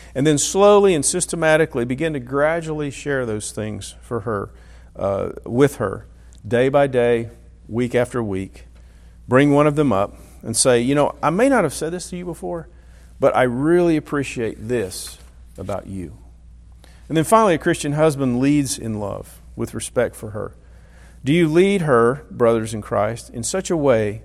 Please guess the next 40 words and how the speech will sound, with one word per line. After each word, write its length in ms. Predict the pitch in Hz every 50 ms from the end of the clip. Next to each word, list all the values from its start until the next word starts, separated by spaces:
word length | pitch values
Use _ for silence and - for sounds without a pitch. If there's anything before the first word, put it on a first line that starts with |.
| - -
that 120 | - -
she 180 | - - 160 143
cannot 400 | - - 151 147 120 - - 120
doubt 300 | 131 123 127 127 - 120
your 160 | 120 113 110
love 220 | 110 113 110 107
for 160 | - - -
her, 260 | 98 101 - - - - - - - - - - - - -
or 300 | - - 156 165 143 120
that 160 | 117 117 -
she 120 | - - 143
cannot 360 | - 156 147 131 98 110 117
doubt 280 | 110 131 135 135 131 -
that 160 | 123 117 110 - - - - - - -
your 120 | 120 127
respect 520 | 127 117 117 - - - 131 123 101 - -
for 160 | - 98 98
her, 300 | 95 104 95 50 - - - - - - - - - - - -
that, 240 | 120 117 - - -
that 140 | 117 110 92
you 140 | 135 160 156
see 240 | - - - 170 151
her 220 | 143 143 147 143
as 120 | 131 117
a 100 | 113 104
treasured 600 | 107 - - - 143 151 151 139 135 131 117 -
peer 360 | - - 131 131 131 127 123 -
and 180 | - - 113
a, 180 | 110 110 107 - -
and 140 | - 113
a 80 | 113 110
friend, 500 | 110 - - 127 123 110 104 98 98 - - - - - - - - - - - - - - - - - - - -
as 280 | - 117 110 143 131
one 360 | 127 139 165 180 190 202 214 196
for 220 | - - 165 147
whom 500 | 123 - - 185 185 185 185 185 180 - -
you 200 | 135 143 165 175
have 500 | 156 160 151 147 147 143 139 - - -
the 100 | 131 120
profoundest 960 | - 131 123 117 - - 160 160 170 180 185 185 180 165 - - - -